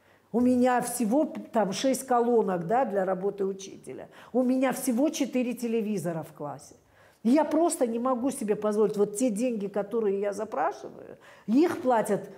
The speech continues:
в самой простой частной школе в Москве за такие же услуги. Понимаете, в месяц, а я беру их в год.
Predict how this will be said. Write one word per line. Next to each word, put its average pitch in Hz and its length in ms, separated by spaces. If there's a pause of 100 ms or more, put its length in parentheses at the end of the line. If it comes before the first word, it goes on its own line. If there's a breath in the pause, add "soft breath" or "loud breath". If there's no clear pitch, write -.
(120 loud breath)
в - 60
самой 269 600
простой 262 800
частной 226 500
школе 196 500
в 180 140
Москве 226 520 (140 loud breath)
за 220 160
такие 226 380
же 214 120
услуги. 175 680 (580 soft breath)
Понимаете, 254 520
в 202 120
месяц, 226 640
а 180 120
я 269 200
беру 240 300
их 233 180
в 185 200
год. 151 240